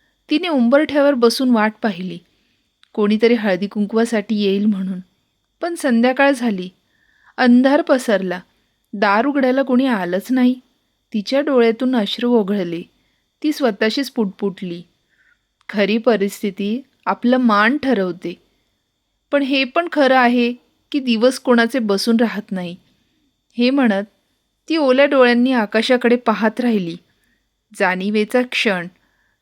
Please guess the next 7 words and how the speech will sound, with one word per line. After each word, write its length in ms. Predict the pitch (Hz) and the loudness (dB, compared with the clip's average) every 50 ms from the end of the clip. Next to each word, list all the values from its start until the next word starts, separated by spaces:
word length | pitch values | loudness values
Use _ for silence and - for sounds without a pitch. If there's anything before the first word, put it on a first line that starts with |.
| _ - | _ -12
दुसऱ्या 420 | 202 202 196 208 - 214 208 214 | -8 -8 -6 -4 -2 0 0 0
दिवशी 540 | 214 247 247 214 190 - - 220 202 208 240 247 _ _ _ _ _ | 0 0 0 -2 -2 -4 -6 -6 -6 -6 -6 -8 _ _ _ _ _
शांता 440 | - - - 240 202 196 202 240 262 | -10 -6 -2 -2 -2 -2 -2 -2 -4
काकूंच्या 540 | 262 302 285 262 262 277 262 262 247 285 269 | -2 -2 -2 -2 -2 -4 -4 -2 -2 -2 -2
सासऱ्यांनी 640 | 262 - 247 220 - - 214 208 196 196 208 220 | -2 -2 -2 -2 -2 -2 -2 0 0 0 0 0
सगळं 460 | 240 - 254 226 190 180 180 202 214 | 0 0 -2 -4 -4 -2 0 2 4
ऐकलं. 440 | 226 233 226 208 202 - 196 180 170 | 4 4 2 2 -2 -4 -8 -8 -8